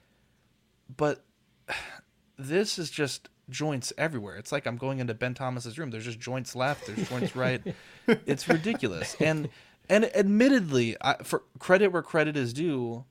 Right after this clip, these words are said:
Speaker 1: I mean, they did give us a little bit of a price discount, two fifty versus two eighty-five. But I just, I don't,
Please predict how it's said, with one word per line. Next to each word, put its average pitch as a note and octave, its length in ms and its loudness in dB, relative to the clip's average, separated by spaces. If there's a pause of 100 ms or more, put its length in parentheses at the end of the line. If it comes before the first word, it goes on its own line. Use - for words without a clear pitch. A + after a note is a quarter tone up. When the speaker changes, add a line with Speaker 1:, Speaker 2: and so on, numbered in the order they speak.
(420)
Speaker 1:
I C#3 80 0
mean, C#3+ 140 0
they C3+ 100 2
did D#3+ 200 0
give C#3+ 200 0
us C3+ 120 -2
a C3+ 60 -2
little B2 220 0
bit A#2+ 160 0
of G#2+ 100 -4
a G#2+ 80 -12
price B2 400 -2
discount, A2+ 540 -8
two C3+ 160 -4
fifty A#2 500 -6
versus A2 420 -10
two B2 220 -8
eighty-five. A2 760 -6 (1300)
But D#3+ 120 0
I E3 120 2
just, G3 400 -4
I D3+ 100 0
don't, F3 480 -2